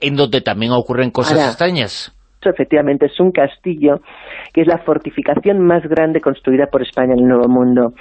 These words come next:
Speaker 2: Fue completada en mil setecientos ochenta y tres y tenía cerca de veintisiete acres, que se dice pronto.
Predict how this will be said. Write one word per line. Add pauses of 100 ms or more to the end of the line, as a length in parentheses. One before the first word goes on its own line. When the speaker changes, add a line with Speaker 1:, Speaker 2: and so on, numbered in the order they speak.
(360)
Speaker 2:
Fue
completada
en
mil
setecientos
ochenta
y
tres
y
tenía
cerca
de
veintisiete
acres,
que
se
dice
pronto.